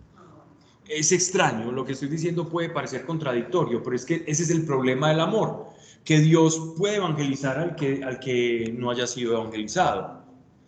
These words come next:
pero por amor participa de toda la creación y de toda su voluntad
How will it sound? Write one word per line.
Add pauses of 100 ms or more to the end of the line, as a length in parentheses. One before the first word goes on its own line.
(240)
pero
por
amor
participa (100)
de
toda
la
creación
y
de
toda
su
voluntad